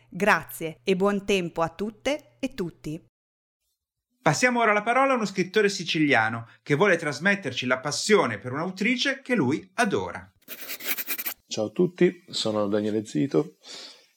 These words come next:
Speaker 3: eh, vivo a Catania, sono uno scrittore, ho scritto quattro libri, l'ultimo dei quali, Uno di noi, è uscito l'anno scorso per Mirage Edizione. Qui però voglio, eh, consigliare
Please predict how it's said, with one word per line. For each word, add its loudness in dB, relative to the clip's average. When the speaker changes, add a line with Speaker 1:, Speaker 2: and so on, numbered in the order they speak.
Speaker 3:
eh, -4
vivo 2
a -12
Catania, -2
sono -6
uno -4
scrittore, -2
ho -4
scritto -8
quattro -2
libri, 2
l'ultimo -4
dei -4
quali, 0
Uno -6
di -4
noi, -4
è -2
uscito -8
l'anno -10
scorso -6
per -8
Mirage -8
Edizione. -6
Qui 4
però 6
voglio, 2
eh, -8
consigliare 4